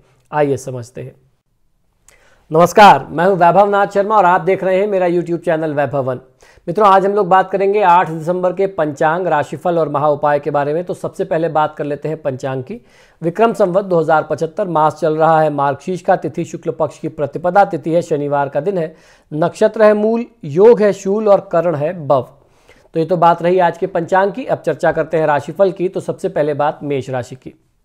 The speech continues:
मेष राशि वाले जातक लोगों के लिए व्यापार अच्छा चलेगा, आर्थिक स्थिति बहुत ही मजबूत और प्रसन्नतादायी रहने वाली है। आज आलस्य से बच करके काम करेंगे तो दिन आपका अच्छा बीतेगा।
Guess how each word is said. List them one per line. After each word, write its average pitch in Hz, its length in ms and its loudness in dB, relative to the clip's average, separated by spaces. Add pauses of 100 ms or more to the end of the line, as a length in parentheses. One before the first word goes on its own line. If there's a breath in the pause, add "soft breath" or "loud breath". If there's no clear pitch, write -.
(920 soft breath)
मेष 220 280 4
राशि 240 220 6
वाले 240 200 6
जातक 180 380 4
लोगों 226 240 4
के 226 120 0
लिए 233 160 4
व्यापार 185 460 6
अच्छा 208 240 2
चलेगा, 214 460 0
आर्थिक 226 640 -2
स्थिति 214 360 -6
बहुत 190 280 2
ही 208 60 -4
मजबूत 175 600 -2
और 190 120 4
प्रसन्नतादायी 170 760 0
रहने 208 240 2
वाली 202 300 2
है। 220 180 -2 (360 soft breath)
आज 196 300 6 (140)
आलस्य 208 460 2
से 240 160 -2
बच 185 220 2
करके 220 300 -2
काम 180 280 0
करेंगे 175 320 -2
तो 220 140 -6
दिन 180 200 -2
आपका 165 340 -2
अच्छा 143 260 -4
बीतेगा। 131 460 -6